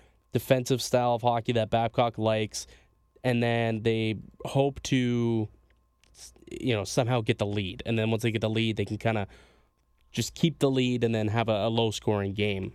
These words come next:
low-event hockey game, and that's kinda what we've seen over the past couple of weeks out of this team. But in the third period and even the back half of that second period yesterday,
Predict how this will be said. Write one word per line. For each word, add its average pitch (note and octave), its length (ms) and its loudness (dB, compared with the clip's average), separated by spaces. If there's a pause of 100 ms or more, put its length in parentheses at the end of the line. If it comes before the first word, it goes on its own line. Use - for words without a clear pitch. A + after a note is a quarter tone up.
low-event A2 520 0
hockey A2 320 0
game, G2+ 260 0
and G2+ 100 0
that's G2+ 160 -2
kinda A#2 240 0
what G#2+ 300 0 (420)
we've A#2+ 200 2
seen B2+ 320 2
over A2 120 0
the G#2 60 0
past A2 260 0
couple A2+ 280 0
of G2 100 -2
weeks A2 420 -2
out A#2 140 2
of G2+ 80 -4
this G2+ 180 -2
team. A#2+ 380 -2 (800)
But D3 180 4 (120)
in D#3 80 4
the D3 100 2
third C4 380 2
period D3+ 440 2
and A2+ 140 2
even C#3 160 2
the C3 60 2
back C3 300 0
half C3 180 2
of - 60 -12
that A2+ 160 0
second - 340 -2
period A2 280 0
yesterday, G#2 560 0